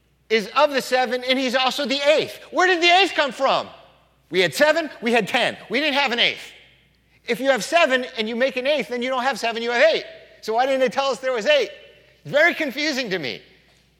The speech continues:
But this happens throughout the Bible. There's, uh, one of the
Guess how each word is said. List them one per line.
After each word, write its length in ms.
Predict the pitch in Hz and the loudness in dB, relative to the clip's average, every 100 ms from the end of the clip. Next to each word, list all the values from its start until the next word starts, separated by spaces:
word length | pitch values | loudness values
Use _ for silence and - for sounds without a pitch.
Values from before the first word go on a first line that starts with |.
| _ _ _ _ _ _ | _ _ _ _ _ _
But 320 | 143 247 233 - - - - | -2 0 0 -4 -16 -20 -18
this 220 | 160 269 | -8 -6
happens 420 | 269 269 269 240 - | -2 -2 -2 -8 -8
throughout 240 | 233 220 | -6 -6
the 80 | 202 | -4
Bible. 420 | 214 254 170 90 - _ _ _ _ _ _ - | -4 -4 -4 -10 -16 _ _ _ _ _ _ -6
There's, 240 | 196 214 | -2 -2
uh, 160 | 196 151 | -2 -4
one 220 | 185 240 | -4 -4
of 80 | 202 | -2
the 200 | 156 | -2